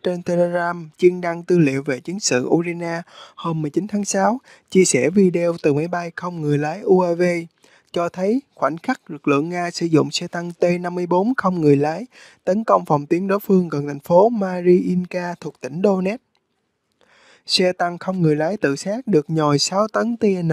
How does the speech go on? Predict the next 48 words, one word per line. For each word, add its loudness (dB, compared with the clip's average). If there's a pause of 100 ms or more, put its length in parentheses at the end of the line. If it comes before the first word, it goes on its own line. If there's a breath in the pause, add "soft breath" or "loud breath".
(160)
T -4 (640 soft breath)
và -2
hướng 2
đến 2
vị 4
trí 2
của 2
Ukraine. -2 (800 soft breath)
Không 0
may 0
là 2
nó -2
vướng 2
mìn 6
và -4
không -12
tiếp -12
cận -6
được 0
mục -2 (100)
tiêu. 2 (580)
Tuy 6
nhiên, 4 (180)
vụ 4
nổ 2
khổng -4
lồ 6
vẫn 0
diễn -6
ra. -6 (360)
Thật -12
dễ 6
tưởng 0
tượng 2
điều 2
gì 6
sẽ -4
xảy -6
ra -8 (380)
đến 0
nếu 2
nó -2 (140)
tiến 0
được 0
vào -18
phòng -4
tuyến -8
Ukraine, 0